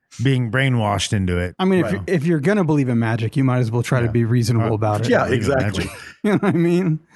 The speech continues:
Speaker 3: They believed
Speaker 1: Yeah.
Speaker 3: in pacifism and said that a, a duke or a count or a prince can't suddenly declare that we're at war and now we all have to pick up our farm tools and go fight to death. Like, we, we're pacifists. We don't believe in doing
Speaker 1: Yeah.
Speaker 3: that.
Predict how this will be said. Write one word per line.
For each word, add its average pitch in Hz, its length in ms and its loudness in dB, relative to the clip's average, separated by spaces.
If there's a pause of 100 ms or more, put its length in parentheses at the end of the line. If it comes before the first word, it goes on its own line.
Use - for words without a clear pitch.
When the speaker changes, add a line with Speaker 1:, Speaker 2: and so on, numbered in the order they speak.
(260)
Speaker 3:
They 160 100 2
believed 160 420 0
Speaker 1:
Yeah. 160 60 2
Speaker 3:
in 135 120 0
pacifism 175 960 0
and 127 220 0
said 127 320 0
that 120 220 0
a, 110 400 0
a 120 180 -2
duke 135 440 0
or 127 140 0
a 113 60 0
count 131 380 -2
or 117 120 -2
a 110 60 -6
prince - 520 -4 (320)
can't 131 280 -2
suddenly 127 380 0
declare 123 360 2
that 113 140 -4
we're 127 240 2
at 101 80 -4
war 117 400 2
and 110 140 0
now 113 180 2
we 117 220 0
all 113 140 2
have 113 160 0
to 110 100 -4
pick 120 160 -2
up 117 120 0
our 104 120 2
farm 113 320 -2
tools 120 320 -2
and 104 100 -2
go 104 140 0
fight 113 340 -2 (120)
to 123 100 -2
death. 120 420 -2 (480)
Like, 101 380 -4 (100)
we, 110 200 0
we're 104 340 -2
pacifists. 117 680 -2
We 110 100 0
don't 107 220 0
believe 104 280 -2
in 95 100 -4
doing 98 220 0
Speaker 1:
Yeah. - 40 0
Speaker 3:
that. 120 360 -2